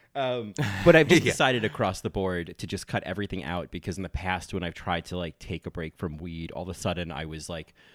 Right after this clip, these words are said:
Speaker 1: mixing Pinot Grigio and Diet Grapefruit soda and calling it a cocktail.
Speaker 2: Right.
Speaker 1: And it was like,
Speaker 2: Yeah.
Speaker 1: girl, and, like, I remember a couple years ago, I, like, I remember, like, doing that in the morning, and I was like, "Okay, okay, no, this is not better."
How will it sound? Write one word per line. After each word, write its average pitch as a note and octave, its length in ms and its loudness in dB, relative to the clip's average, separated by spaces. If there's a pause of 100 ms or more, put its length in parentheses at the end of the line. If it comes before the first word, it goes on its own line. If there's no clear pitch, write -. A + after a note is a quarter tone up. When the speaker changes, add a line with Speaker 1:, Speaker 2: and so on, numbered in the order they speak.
(440)
Speaker 1:
mixing A#2+ 480 0
Pinot A#2+ 280 2
Grigio G2 520 4
and E2+ 100 -2
Diet F2 280 0
Grapefruit F2+ 480 -8
soda E2+ 480 4 (180)
and F2+ 360 0
calling G2 320 2
it F#2 40 0
a F#2 40 -2
cocktail. A#2 580 2
Speaker 2:
Right. - 280 -4
Speaker 1:
And G#2+ 100 -2
it C3 80 -4
was B2+ 160 -6
like, A#2 160 0
Speaker 2:
Yeah. F#2+ 180 -2
Speaker 1:
girl, E3 300 2
and, D3+ 180 4
like, C3 220 2 (580)
I - 80 -6
remember D3+ 240 0
a F#2+ 60 -6
couple F2+ 200 -8
years F#2 220 -6
ago, E2 260 -6
I, F2+ 60 -6
like, G#2+ 180 -4 (440)
I B2 80 -4
remember, C#3+ 340 2
like, F2+ 180 -4 (540)
doing A2+ 280 0
that G2 140 -2
in G2 140 0
the E2 100 -2
morning, E2 640 -6
and F2+ 80 -4
I - 20 0
was F#2+ 100 -2
like, A2 160 -2
"Okay, A#2 480 2 (320)
okay, G2+ 280 0
no, G#2+ 340 2
this B2 260 4
is B2 140 0
not B2+ 220 4
better." C3 360 6